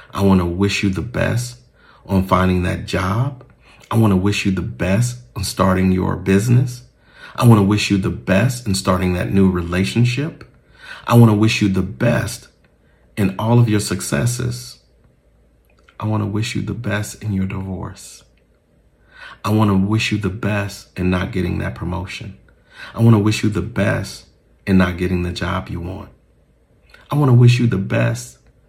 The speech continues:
at losing friendships that aren't for you. But I also want you to know that what I wish does not matter. It only matters what you wish and what you desire for you.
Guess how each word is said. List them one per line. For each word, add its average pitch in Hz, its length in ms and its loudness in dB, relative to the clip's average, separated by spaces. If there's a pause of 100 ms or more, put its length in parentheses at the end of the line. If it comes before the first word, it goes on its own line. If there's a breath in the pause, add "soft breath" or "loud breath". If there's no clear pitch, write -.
(280 soft breath)
at 101 80 0
losing 101 340 2
friendships 92 500 -4
that - 140 -6
aren't 87 220 -8
for 175 240 -10
you. 92 260 -14 (1800)
But 107 160 0
I 95 40 4
also 101 260 0
want 95 280 0
you 92 60 -4
to 90 60 -2
know 92 200 -2
that 92 140 -4
what 95 160 -4
I 104 80 -2
wish 98 340 -6
does 95 220 -6
not 92 200 -6
matter. 92 420 -12 (960 soft breath)
It 95 80 -2
only 117 240 6
matters 95 520 2
what 76 180 -8
you 107 180 0
wish 92 460 -6 (260 loud breath)
and 95 180 -4
what 92 160 0
you 101 300 2
desire 92 440 -2
for - 140 -12
you. 90 400 -4